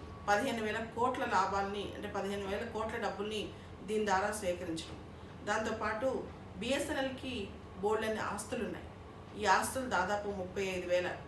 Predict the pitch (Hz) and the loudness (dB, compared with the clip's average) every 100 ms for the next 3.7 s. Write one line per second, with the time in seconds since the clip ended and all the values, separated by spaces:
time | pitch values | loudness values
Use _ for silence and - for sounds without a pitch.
0 | - 214 226 233 175 - - - 180 180 | 0 0 2 2 2 0 -6 -6 -4 -4
1 | - 180 175 165 175 175 196 180 175 190 | -4 0 0 0 -4 -2 0 2 2 2
2 | 202 208 208 180 180 - 196 165 156 - | 0 -4 0 0 -2 -4 -4 -4 -6 -10
3 | - - 202 208 226 202 - | -14 -4 2 4 4 2 0